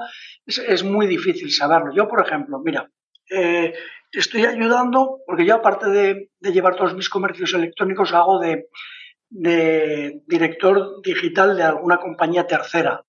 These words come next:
Speaker 1: externo, y dirijo su propio equipo, ¿no?
Speaker 2: Muy bien.
Speaker 1: Entonces yo ahora la, la mayor clínica de urología de España, que tiene cuarenta urólogos, estoy coordinando desde noviembre todo el desarrollo del proyecto, ¿vale?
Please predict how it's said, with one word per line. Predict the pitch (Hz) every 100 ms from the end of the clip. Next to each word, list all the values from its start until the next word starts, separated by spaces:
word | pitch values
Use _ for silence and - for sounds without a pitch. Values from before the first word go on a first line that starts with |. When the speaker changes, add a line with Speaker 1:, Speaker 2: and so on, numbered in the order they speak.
| _
Speaker 1:
externo, | - 233 214 180 180 254 - -
y | 175 175
dirijo | 165 175 175
su | 190 170
propio | 165 165 160
equipo, | - - _
¿no? | 151 262 - - -
Speaker 2:
Muy | 196
bien. | 190 185
Speaker 1:
Entonces | 185 170
yo | 214
ahora | 240
la, | 226 185 - 170
la | 170
mayor | 175 202 214 -
clínica | 214 214 214 208
de |
urología | 202 196 190 - 202 196
de |
España, | 175 - 220 185 233 269 _ _ _ _ _ _ _ _
que | - 147
tiene | 156 165
cuarenta | 170 165 160 160
urólogos, | 185 180 185 - - - - - -
estoy | - 165
coordinando | 180 170 175 180 175
desde | 175
noviembre | 175 175 185 185
todo | 170 165
el | 156
desarrollo | 147 143 143 139
del | 139 135
proyecto, | 135 - - - -
¿vale? | 196 -